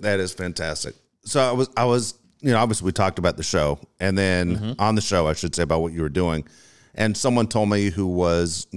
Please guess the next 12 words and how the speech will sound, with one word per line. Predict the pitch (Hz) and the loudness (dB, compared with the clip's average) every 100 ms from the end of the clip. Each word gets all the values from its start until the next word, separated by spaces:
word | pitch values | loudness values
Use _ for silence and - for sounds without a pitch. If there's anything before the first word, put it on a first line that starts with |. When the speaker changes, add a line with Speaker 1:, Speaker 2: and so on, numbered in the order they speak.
| 82 | -2
Speaker 1:
going | 101 95 90 | 0 0 -2
to | |
the | 80 | -2
game | 80 90 82 | 0 0 0
as | 80 | -2
well, | 110 120 107 98 - | 2 2 2 -2 -6
said | - 95 95 80 | -4 -2 -2 -4
they're | 92 | -2
a | 92 | -2
season | - 120 117 | 0 0 0
ticket | 117 185 78 | 0 -2 -2
holder. | 76 64 | -2 -4